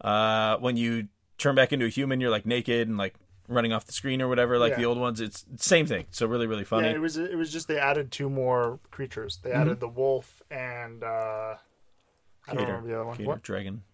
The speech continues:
Speaker 1: lizard, reptile.
Speaker 2: No, 'cause they had the reptile and the, and the, and the monkey.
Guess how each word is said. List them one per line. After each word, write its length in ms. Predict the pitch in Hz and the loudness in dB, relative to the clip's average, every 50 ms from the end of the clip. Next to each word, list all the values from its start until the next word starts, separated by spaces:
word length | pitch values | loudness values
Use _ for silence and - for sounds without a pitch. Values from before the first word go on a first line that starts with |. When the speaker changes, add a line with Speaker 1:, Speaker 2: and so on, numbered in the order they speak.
| _ _ - | _ _ -6
Speaker 1:
lizard, 380 | 110 113 104 - 98 92 98 104 - - | -6 -6 -4 -6 -8 -10 -10 -14 -12 -6
reptile. 500 | - 104 92 - - 98 95 95 107 - - | -6 -6 -6 -4 -6 -6 -6 -6 -8 -12 -12
Speaker 2:
No, 160 | 185 156 143 | -8 -6 -6
'cause 120 | 131 127 127 | -4 -2 -2
they 80 | 135 | -2
had 160 | 127 143 143 | -2 -2 -4
the 80 | 160 151 | -4 -2
reptile 720 | 143 135 135 - - 135 135 135 131 135 139 147 147 - - _ | 0 -2 -2 -2 -6 -6 -4 -2 -2 -2 -4 -4 -8 -12 -20 _
and 240 | - 131 123 123 120 117 | -12 -12 -12 -12 -10 -8
the, 380 | 113 113 113 113 113 113 - - | -8 -6 -6 -6 -8 -8 -10 -10
and 200 | 139 131 123 117 | -10 -10 -8 -6
the, 260 | 113 110 110 135 - - | -6 -6 -8 -10 -14 -12
and 140 | - 135 127 120 | -12 -10 -10 -8
the 20 | |
monkey. 500 | 117 120 123 120 113 - - - 139 - | -4 -4 -4 -6 -6 -10 -10 -10 -10 -12